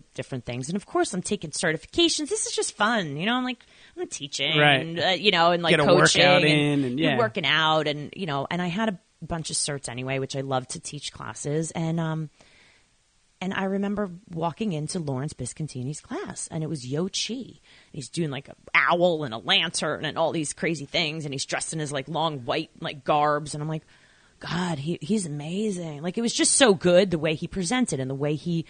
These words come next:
Speaker 1: you know, executed everything. And I'm like, "Wow, he must make thousands of dollars for each session." Like, well, you know, not thinking that it's not really how it is, but you're
Speaker 2: <laughs>
Speaker 1: selling your brand, right?
Speaker 2: Right.
Speaker 1: Um, but that had an influence on me. Like, I still remember that being like, "Wow, this is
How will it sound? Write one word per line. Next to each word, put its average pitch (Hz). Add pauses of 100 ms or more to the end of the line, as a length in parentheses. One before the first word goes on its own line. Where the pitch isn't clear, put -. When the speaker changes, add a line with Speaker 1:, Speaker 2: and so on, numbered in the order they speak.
(600)
Speaker 1:
you 180
know, 160
executed 180
everything. 151
And 147
I'm 156
like, 147
"Wow, 160
he 147
must 156
make -
thousands -
of 120
dollars -
for -
each 117
session." -
Like, -
well, 120
you 156
know, 120
not 117
thinking 113
that 110 (520)
it's -
not 104
really 117
how 110
it 135
is, 156
but 143
you're 147 (120)
Speaker 2:
<laughs> 196
Speaker 1:
selling 196
your 196
brand, 165
right? 160 (140)
Speaker 2:
Right. 143 (100)
Speaker 1:
Um, 147 (320)
but 214
that 254
had 262
an 262
influence 190
on 135
me. 131
Like, 160
I 180
still 262
remember 226
that 175
being 170
like, 165
"Wow, 196
this 175
is 349